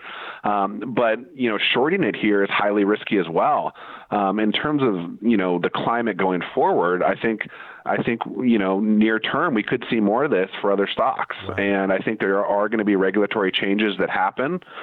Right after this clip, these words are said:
Speaker 1: Um, I think one, one change that very likely should happen is that you shouldn't allow more shares that are traded than, to be shorted.
Speaker 2: Mm-hmm.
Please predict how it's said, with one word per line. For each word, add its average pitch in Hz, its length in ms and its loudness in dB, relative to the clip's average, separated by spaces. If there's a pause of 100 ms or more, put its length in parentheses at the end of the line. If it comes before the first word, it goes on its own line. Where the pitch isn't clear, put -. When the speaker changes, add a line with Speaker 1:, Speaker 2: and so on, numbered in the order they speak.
(220)
Speaker 1:
Um, 98 340 0
I 95 100 -2
think 101 240 -2
one, 101 560 2
one 95 360 0
change 104 600 0
that 92 120 0
very 95 400 0
likely 92 380 0
should - 280 0
happen 92 400 -2
is 90 180 0
that 92 240 0 (120)
you 92 120 -4
shouldn't 101 280 2
allow 92 520 0 (380)
more 101 340 2
shares 104 480 2
that 104 100 0
are 101 120 0
traded 110 480 0
than, 95 440 -2
to - 100 -6
be 101 120 2
shorted. - 460 -2 (200)
Speaker 2:
Mm-hmm. 101 260 -10